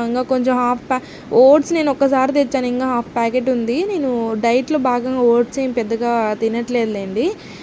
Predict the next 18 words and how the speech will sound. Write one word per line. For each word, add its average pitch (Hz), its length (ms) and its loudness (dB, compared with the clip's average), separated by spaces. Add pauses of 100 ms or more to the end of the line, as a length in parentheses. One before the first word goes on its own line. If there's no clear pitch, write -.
(140)
ఇక్కడ 294 240 2
చూసారు 262 380 2
కదా, 214 180 -2 (560)
నేనైతే 262 420 2
ఇంకా 254 200 2 (260)
తినుకుంటూ 254 400 0 (100)
టీవీ 247 300 0
ఎంజాయ్ 240 280 4
చేస్తూ 240 280 0 (100)
ఉన్నాను 233 360 0 (120)
మంచిగా. 233 420 -2 (460)
ఆ, - 20 -2 (640)
తినేటప్పుడు 320 560 2
ఫాస్ట్గా 285 460 2
తినలేను, 254 380 0 (140)
కొంచెం 277 240 2 (180)
కూర్చొని 285 520 2 (300)
అది 233 280 0